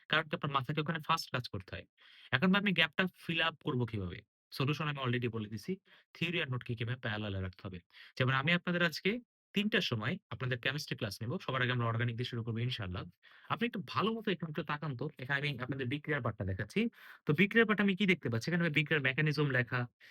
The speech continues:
এখানে আমি দেখতে পাচ্ছি যে প্রতিটা যে কোশ্চেন, যেমন তোমাদের অর্গানিকে, আ, রাবিতে প্রায় একশো আশিটার মতো কোশ্চেন আসছে। একদম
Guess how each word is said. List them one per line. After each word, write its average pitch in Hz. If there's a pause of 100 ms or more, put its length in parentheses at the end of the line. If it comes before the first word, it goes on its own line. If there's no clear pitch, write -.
(160)
এখানে 151
আমি 151
দেখতে 151
পাচ্ছি 160
যে 170
প্রতিটা 240
যে 220
কোশ্চেন, 113
যেমন 120
তোমাদের 143
অর্গানিকে, 147 (340)
আ, 113
রাবিতে 139
প্রায় 151
একশো 165
আশিটার 180
মতো 156
কোশ্চেন 117
আসছে। 101
একদম 123